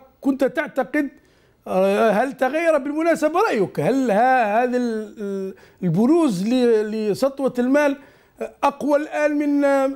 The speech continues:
ما تعتبره دائمًا، ما يعتبر دائمًا في الجزائر المؤسسة العسكرية هي، هي الضلع الأساسي أو ال-، في، في الحكم في الجزائر؟ هل،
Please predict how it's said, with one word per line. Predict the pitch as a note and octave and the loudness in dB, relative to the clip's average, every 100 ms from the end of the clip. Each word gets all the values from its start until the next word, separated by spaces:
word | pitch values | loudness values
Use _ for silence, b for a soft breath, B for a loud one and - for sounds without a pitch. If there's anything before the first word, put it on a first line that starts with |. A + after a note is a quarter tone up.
| - | -6
ما | G#3+ A#3+ | -2 -2
تعتبره | - B3 C4+ C4+ C4+ B3 B3+ B3+ A#3+ A3+ | 0 -2 -2 -2 -2 0 0 0 2 2
دائمًا، | G#3 C#4 C4 C4 B3+ B3 A3+ | 4 2 2 0 0 0 0
ما | G#3+ | 2
يعتبر | C4 C#4+ C#4+ C4 A3+ | 2 0 -2 -2 0
دائمًا | B3+ C4 | 0 0
في | F#3+ | -4
الجزائر | G3 F#3 B3 A3+ | -6 -2 0 -2
المؤسسة | F3 F#3 A3 G#3 G#3 | -6 -4 -4 -2 -2
العسكرية | F#3+ - - G3+ A#3 A3 A3 b b b | 0 -2 -2 0 2 0 -2 b b b
هي، | F3 G3 | -2 0
هي | G3 B3+ | 2 0
الضلع | F#3 C#4+ C4 | 0 -2 -2
الأساسي | A3 A3+ A3 C4 - G#3 G3+ b b b | -2 -4 0 0 -2 -10 -12 b b b
أو | F#3 F3+ | 0 2
ال-، | F3 E3 D3+ D3 D3 C#3 | 0 -2 -2 -2 -2 -6
في، | B2+ G3 G#3 | -6 0 0
في | F#3 G#3+ | 0 -2
الحكم | D#3+ B3 A#3 F3+ | -2 -2 -4 -10
في | G#3+ | -8
الجزائر؟ | F#3+ F#3 C4 C4+ G#3 | -6 -2 0 0 0
هل، | G3 C4 | -2 -2